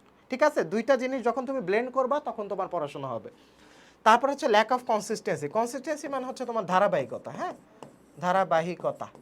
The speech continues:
তো ধারাবাহিকতাটা আমাদের স্টুডেন্টের মধ্যে নাই বললেই চলে। তো এই যে সব কিছু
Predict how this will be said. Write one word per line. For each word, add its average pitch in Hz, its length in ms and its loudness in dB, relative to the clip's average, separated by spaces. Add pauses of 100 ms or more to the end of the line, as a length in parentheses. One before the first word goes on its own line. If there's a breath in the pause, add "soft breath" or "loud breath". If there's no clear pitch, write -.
(340 soft breath)
তো 233 80 -10
ধারাবাহিকতাটা 269 1000 4
আমাদের 214 380 2
স্টুডেন্টের 240 640 -2
মধ্যে 226 300 -2
নাই 202 280 2
বললেই 208 320 0
চলে। 208 360 0 (440 loud breath)
তো 208 100 -2 (120)
এই 311 280 0
যে 320 120 -2
সব 240 240 0 (160)
কিছু 285 580 -2